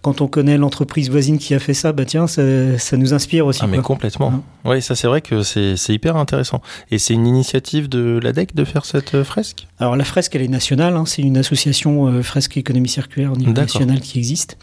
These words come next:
Speaker 1: Et on a formé une bonne partie de l'équipe pour, euh, animer ce type de fresque, parce qu'on a trouvé que l'outil était vraiment, euh, intéressant.
Speaker 2: Hmm.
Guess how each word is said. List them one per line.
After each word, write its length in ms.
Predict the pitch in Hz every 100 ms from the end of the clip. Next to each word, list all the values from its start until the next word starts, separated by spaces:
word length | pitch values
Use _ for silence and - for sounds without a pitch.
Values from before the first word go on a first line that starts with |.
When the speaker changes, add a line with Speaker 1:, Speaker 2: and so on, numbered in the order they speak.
| - - - -
Speaker 1:
Et 180 | 127 127
on 140 | 127
a 60 | 123
formé 360 | - 127 135 143
une 160 | 131
bonne 160 | 123 131
partie 300 | 131 - 135
de 40 |
l'équipe 360 | 123 - 165 139
pour, 340 | - 147 127
euh, 460 | 123 120 120 123 123
animer 280 | 131 123 143
ce 140 | -
type 200 | 127 131
de 60 | 123
fresque, 400 | - 151 - -
parce 140 | - -
qu'on 260 | 135 131 151 160 127
a 80 |
trouvé 280 | 123 - 143
que 120 | - 143
l'outil 380 | 123 123 -
était 160 | 156 -
vraiment, 460 | 123 131 147 143 127
euh, 100 | 120
intéressant. 400 | 120 127 120 113 _ -
Speaker 2:
Hmm. 180 | 110